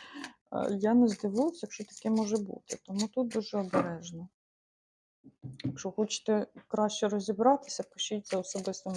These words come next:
розкладами мені. Так, підказка якась для вас ще на квітень. Е, у квітні вам особливо пригодиться ясність розуму, чіткість.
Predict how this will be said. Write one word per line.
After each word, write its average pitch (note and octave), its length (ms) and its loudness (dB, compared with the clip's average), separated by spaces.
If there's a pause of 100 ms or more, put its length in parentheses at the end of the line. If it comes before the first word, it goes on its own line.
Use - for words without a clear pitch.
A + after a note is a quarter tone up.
(100)
розкладами E3+ 580 -4
мені. F3 220 -6 (1600)
Так, - 540 -2 (160)
підказка - 520 4
якась C4+ 360 2
для G#3+ 140 0
вас G3 260 2
ще - 240 -6
на G3 120 0
квітень. - 560 -12 (1800)
Е, G3+ 40 -4
у G3+ 340 2
квітні C4+ 460 8
вам A3 200 6
особливо G#3+ 580 6
пригодиться G#3 840 0
ясність A3 720 4
розуму, G3+ 520 4
чіткість. - 680 -4